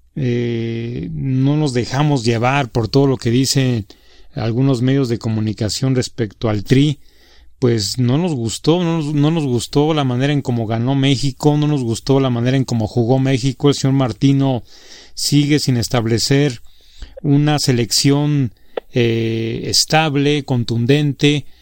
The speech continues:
Parece ser que sigue experimentando, parece ser que el Tri sale a la cancha,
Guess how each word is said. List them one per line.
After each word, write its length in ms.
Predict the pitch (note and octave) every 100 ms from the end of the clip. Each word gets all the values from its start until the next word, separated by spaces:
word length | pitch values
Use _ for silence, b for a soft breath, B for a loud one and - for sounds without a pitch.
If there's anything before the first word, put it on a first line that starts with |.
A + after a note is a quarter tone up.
| b b A2+ -
Parece 380 | A#2+ C3 C3+ C3
ser 220 | C#3 C3+
que 100 | C3+
sigue 220 | B2+ C#3+
experimentando, 960 | C3+ C3+ A2 A2+ A2+ G#2+ C3+ D3 D3
parece 280 | - B2+ C3
ser 320 | - C#3 C3
que 380 | B2 C#3+ C3+ A#2 - b b b
el 220 | A#2+ A2
Tri 560 | F#2+ C3 C#3+ C#3+ C#3 B2
sale 260 | - C3+ C3+
a 20 |
la 120 | A#2+
cancha, 760 | C3 C3 B2+ D3 C#3 B2+ A#2